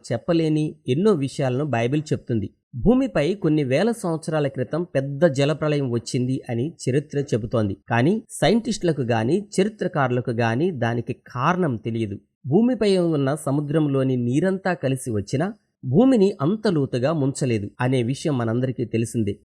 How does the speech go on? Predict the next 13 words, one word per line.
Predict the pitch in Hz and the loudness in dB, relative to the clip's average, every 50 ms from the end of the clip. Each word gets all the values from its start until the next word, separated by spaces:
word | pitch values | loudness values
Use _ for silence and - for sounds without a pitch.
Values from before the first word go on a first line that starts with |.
| - 135 | -12 -8
భూమిపై | 120 113 127 180 247 247 254 247 247 214 196 185 | -4 -2 2 2 2 2 2 0 0 0 0 0
ఉన్న | 165 160 151 147 147 151 156 - - | 0 0 0 -2 -2 -4 -4 -4 -4
ఎత్తైన | 147 143 - _ - 190 208 226 233 | -6 -6 -6 _ -2 0 2 2 2
కొండలపై | - - 165 143 147 160 156 151 - - 123 131 170 170 _ - | 0 -2 -2 -4 -2 -2 -2 -4 -4 -4 -4 -4 -4 -6 _ -4
పదిహేను | - 139 147 175 165 175 165 160 151 139 | -2 0 0 2 2 2 2 2 0 0
మూర్ల | 135 147 180 208 220 208 180 - - | 0 0 0 0 0 0 -2 -2 -2
ఎత్తుగా | 135 131 - - 185 170 190 165 | -4 -4 -2 -4 -2 -2 0 -2
నీరు | 139 120 123 139 147 139 | 0 0 -2 0 -2 -2
రావాలంటే | 120 113 110 117 123 131 131 127 127 123 175 185 208 - _ _ _ - - | -2 -2 -2 0 0 0 0 -2 -2 -4 -4 -6 -6 -8 _ _ _ -2 0
అంత | 139 160 185 170 - | 0 0 0 0 -2
నీరు | 156 135 127 151 190 196 160 151 160 | -2 0 0 0 2 2 0 0 -2
భూమిపై | 139 117 123 135 156 175 175 175 156 139 120 | -2 0 0 2 2 2 0 0 -2 -2 -2
లేదు. | 110 120 123 120 107 101 | 0 0 -2 -2 -4 -6